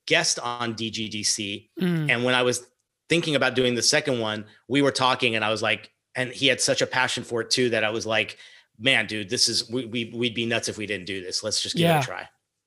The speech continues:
Speaker 2: Yeah. So then
Speaker 1: Yeah.
Speaker 2: looking at, at kind of where you are now,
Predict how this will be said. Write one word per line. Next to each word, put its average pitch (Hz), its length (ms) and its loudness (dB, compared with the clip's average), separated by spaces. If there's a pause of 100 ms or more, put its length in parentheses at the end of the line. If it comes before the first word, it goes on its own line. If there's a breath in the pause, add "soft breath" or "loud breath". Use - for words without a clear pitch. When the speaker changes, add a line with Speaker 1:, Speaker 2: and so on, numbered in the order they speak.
(160)
Speaker 2:
Yeah. 233 220 10
So 254 160 6
then 233 140 8
Speaker 1:
Yeah. 220 80 6
Speaker 2:
looking 254 380 4
at, 185 400 6 (100)
at 190 480 2
kind 214 180 6
of 196 160 4
where 202 160 8
you 208 220 4
are 180 160 6
now, 170 480 8